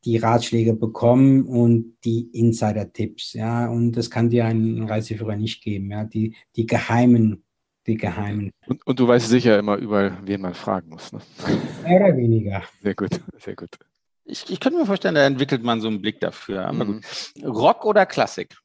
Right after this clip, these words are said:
Speaker 1: Rock, auf jeden Fall. Auf jeden Fall. In die, in die Musikrichtung, äh, da gibt's schon ein paar Gruppen, die mir,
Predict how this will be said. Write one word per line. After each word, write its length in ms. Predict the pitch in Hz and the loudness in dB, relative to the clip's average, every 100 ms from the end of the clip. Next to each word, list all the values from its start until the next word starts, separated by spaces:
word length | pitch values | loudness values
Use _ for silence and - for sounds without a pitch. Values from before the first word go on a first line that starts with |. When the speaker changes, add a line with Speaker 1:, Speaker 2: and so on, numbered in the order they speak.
| _ _ _ _ _ _ | _ _ _ _ _ _
Speaker 1:
Rock, 480 | 101 120 123 - - _ - | 0 2 2 -2 -18 _ -12
auf 240 | - 104 | -10 -6
jeden 180 | 107 104 | -6 -8
Fall. 260 | _ 98 - _ _ - | _ -20 -20 _ _ -6
Auf 200 | 104 - | -4 -2
jeden 160 | 107 | -2
Fall. 240 | 107 104 110 | -2 -6 -4
In 200 | 117 117 | -4 -2
die, 100 | 117 | 0
in 340 | 110 117 117 | 0 0 -2
die 80 | 113 | 0
Musikrichtung, 1120 | 117 113 135 131 135 127 - 127 127 123 120 | -2 -2 -4 0 -2 -2 -4 -2 0 0 -2
äh, 360 | 117 113 113 110 - - - - _ - | -2 -4 -6 -8 -14 -20 -20 -20 _ -12
da 60 | |
gibt's 260 | 113 113 - | -10 -10 0
schon 180 | 123 120 | 4 6
ein 120 | 117 | 4
paar 120 | 113 | 0
Gruppen, 380 | 110 113 113 120 | -2 -6 0 0
die 100 | 117 | 4
mir, 560 | 110 110 104 104 117 | 4 2 0 -6 -10